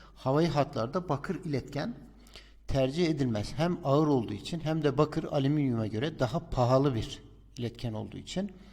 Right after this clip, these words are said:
havai hatlarda artık biz alüminyum iletken veya biraz sonra anlatacağımız çelik özlü alüminyum iletkenleri özellikle tercih ediyoruz. Ancak kablolarda hala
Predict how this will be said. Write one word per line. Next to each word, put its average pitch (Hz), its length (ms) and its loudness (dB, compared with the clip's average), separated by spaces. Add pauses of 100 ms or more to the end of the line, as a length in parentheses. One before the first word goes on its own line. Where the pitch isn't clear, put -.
(420)
havai 180 240 2
hatlarda 135 500 2
artık - 340 -4
biz 151 220 -4
alüminyum 151 440 6
iletken 135 480 -4
veya 127 220 0
biraz 131 180 2
sonra 135 260 0
anlatacağımız 120 800 -2 (340)
çelik 165 340 2
özlü 135 240 2
alüminyum 165 380 4
iletkenleri 143 560 2
özellikle 104 600 -6 (120)
tercih 107 340 -4
ediyoruz. 95 340 -8
Ancak 170 420 0 (380)
kablolarda 151 680 2
hala 156 500 0